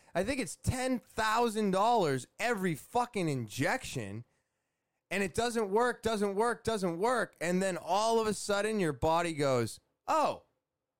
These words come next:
I'm gonna work and never shut off."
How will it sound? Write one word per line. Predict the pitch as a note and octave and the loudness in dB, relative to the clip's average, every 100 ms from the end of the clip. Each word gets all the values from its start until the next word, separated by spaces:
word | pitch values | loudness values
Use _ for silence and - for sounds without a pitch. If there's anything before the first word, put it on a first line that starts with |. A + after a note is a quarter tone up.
| _ | _
I'm | G#3 A#3 | -2 2
gonna | A3 G3+ | 2 4
work | F3+ G3+ G#3+ - | 4 2 0 -2
and | D3+ B2+ B2+ C3+ | -2 -2 2 2
never | F3 F3+ D#3+ C3 | 2 2 0 -2
shut | A#2 - D3 A2+ | -2 0 2 2
off." | G#2+ F#2+ D#2 C#2 - - | 0 -2 -4 -10 -16 -20